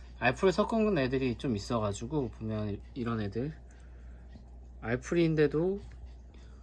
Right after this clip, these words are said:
있는 아이들도 있고, 그리고 요즘 최근에 좀 생긴 애들이 황금색, 금색,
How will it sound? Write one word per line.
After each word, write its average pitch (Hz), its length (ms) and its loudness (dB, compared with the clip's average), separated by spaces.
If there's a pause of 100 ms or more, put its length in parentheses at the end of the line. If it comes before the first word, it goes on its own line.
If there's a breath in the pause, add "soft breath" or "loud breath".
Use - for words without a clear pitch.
(320 loud breath)
있는 131 160 0
아이들도 113 360 0
있고, 135 260 -2
그리고 135 380 2 (680 loud breath)
요즘 143 200 2
최근에 220 300 6
좀 196 140 0
생긴 220 300 2
애들이 156 500 2 (100)
황금색, 208 580 2 (500)
금색, 156 560 4